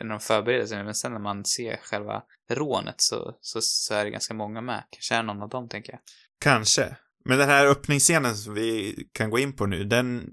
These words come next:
Speaker 2: tycker jag är faktiskt riktigt bra på att etablera, eh, de här huvudsakliga karaktärerna som vi sen, eh, till stor del följer genom filmen.
Speaker 1: Mm,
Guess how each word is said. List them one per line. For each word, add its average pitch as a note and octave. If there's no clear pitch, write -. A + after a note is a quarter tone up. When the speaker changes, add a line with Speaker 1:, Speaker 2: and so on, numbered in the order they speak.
Speaker 2:
tycker G#2+
jag G2
är -
faktiskt G2+
riktigt -
bra A#2+
på G#2+
att G2+
etablera, G#2
eh, G2
de G2
här G2
huvudsakliga G#2+
karaktärerna F2
som -
vi D#2
sen, D#2
eh, A#1
till G#2+
stor G2+
del G#2
följer D#2+
genom F#2
filmen. G2
Speaker 1:
Mm, F3+